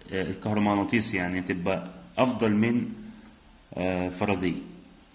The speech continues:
لأن قانون فاراداي قانون محدد بيقول لك إن ال إم إف بتتناسب طرديا مع ال N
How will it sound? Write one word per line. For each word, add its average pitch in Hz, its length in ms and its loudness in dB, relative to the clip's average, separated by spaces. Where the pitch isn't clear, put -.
لأن 110 160 4
قانون 120 220 6
فاراداي 131 380 4
قانون 117 240 2
محدد 131 520 2
بيقول 110 180 4
لك 113 120 0
إن 104 80 0
ال 107 100 4
إم 123 120 4
إف 165 180 2
بتتناسب 139 420 0
طرديا 127 240 2
مع 123 160 4
ال 135 280 0
N - 60 -8